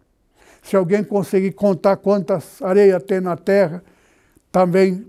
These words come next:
saberá contar quantos serão. Então, ninguém vai conseguir contar,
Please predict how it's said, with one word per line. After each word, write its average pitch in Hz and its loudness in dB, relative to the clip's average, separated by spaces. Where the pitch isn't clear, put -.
saberá 190 0
contar 185 -6
quantos 190 -4
serão. 190 -2
Então, 208 0
ninguém 190 4
vai 180 0
conseguir 180 2
contar, 180 0